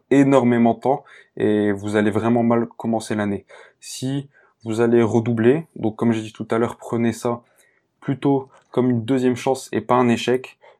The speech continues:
Commencez à travailler déjà dès maintenant, prenez de l'avance, euh, profitez de ces vacances, c'est bien, mais vous pouvez profiter et aussi travailler le, euh, le matin, trois, quatre heures, et ça, ça va vraiment vous permettre de prendre de l'avance sur les autres.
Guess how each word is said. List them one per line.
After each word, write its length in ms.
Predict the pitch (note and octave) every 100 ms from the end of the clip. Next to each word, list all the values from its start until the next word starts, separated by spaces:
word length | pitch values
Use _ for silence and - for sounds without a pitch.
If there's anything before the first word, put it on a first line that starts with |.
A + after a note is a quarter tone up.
| _ -
Commencez 360 | B2+ B2+ A#2+
à 60 | A#2+
travailler 400 | - A#2 A2+ A2+
déjà 320 | A2+ A2 A#2
dès 220 | A2 B2
maintenant, 440 | C3 A#2+ A2+ A2+ A#2
prenez 320 | - A2+ A2
de 60 | G#2
l'avance, 540 | G2 G2+ A2 - - _ _ - -
euh, 260 | G2 G#2
profitez 480 | G#2+ - - - A#2
de 60 | A#2
ces 120 | A2
vacances, 600 | G#2+ G#2+ A#2 - - _ _ - _
c'est 220 | - -
bien, 280 | G#2 G#2+ C3
mais 140 | B2+ G#2+
vous 120 | G#2
pouvez 220 | A#2 A2
profiter 600 | A2 A2+ A2+ G#2+ B2+ A2+
et 20 |
aussi 260 | G#2+ G#2 A#2
travailler 440 | - G#2 G#2+ A2
le, 180 | A2 A2
euh, 200 | G2+ G2
le 140 | G2
matin, 380 | G#2 G2+ G2 G2 G#2+ - -
trois, 200 | - A#2
quatre 240 | A#2 G#2+
heures, 200 | A2 A2+ _ - _
et 100 | - G#2
ça, 160 | A#2+
ça 160 | A#2 G#2
va 60 |
vraiment 380 | G2+ G2+ A2 A#2
vous 120 | G#2+
permettre 320 | G#2+ G#2 G#2+ G#2
de 60 |
prendre 240 | G2+ G2+ G2+
de 80 |
l'avance 340 | G2+ G2 G#2+ A2+
sur 180 | - G2
les 160 | F#2
autres. 260 | F#2 -